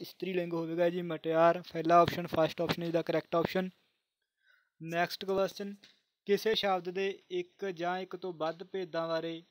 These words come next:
ਜਾਣਕਾਰੀ ਦੇਣ ਵਾਲੇ ਸ਼ਬਦ ਰੂਪਾਂ ਨੂੰ ਕੀ ਆਖਦੇ ਹਨ?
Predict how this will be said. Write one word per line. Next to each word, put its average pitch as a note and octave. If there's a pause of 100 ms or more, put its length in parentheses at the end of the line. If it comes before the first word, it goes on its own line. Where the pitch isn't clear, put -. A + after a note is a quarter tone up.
ਜਾਣਕਾਰੀ D#3+
ਦੇਣ D#3+
ਵਾਲੇ D#3
ਸ਼ਬਦ D#3
ਰੂਪਾਂ D#3
ਨੂੰ D#3+
ਕੀ F3+
ਆਖਦੇ C#3+
ਹਨ? B2+